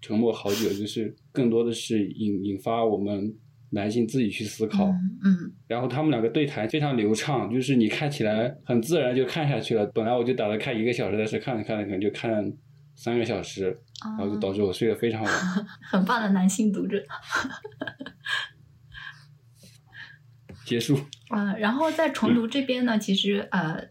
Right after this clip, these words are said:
Speaker 2: 就还想聊一下那个《平原上的摩西》。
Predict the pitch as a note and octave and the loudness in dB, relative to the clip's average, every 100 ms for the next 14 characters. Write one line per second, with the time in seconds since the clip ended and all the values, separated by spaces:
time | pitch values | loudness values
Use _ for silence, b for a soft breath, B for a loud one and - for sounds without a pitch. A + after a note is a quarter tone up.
0 | - G3 F#3+ G3 G#3 E3+ E3 - _ _ | 0 0 2 0 0 0 -2 -10 _ _
1 | - F#3+ D#3+ G3 G#3+ G#3+ G3 G3 F#3 G3 | -2 0 2 0 0 0 2 2 2 0
2 | - F3+ F#3+ B3 G#3 F#3 G3 - A#3 A#3 | 0 0 0 2 4 4 2 0 -4 -4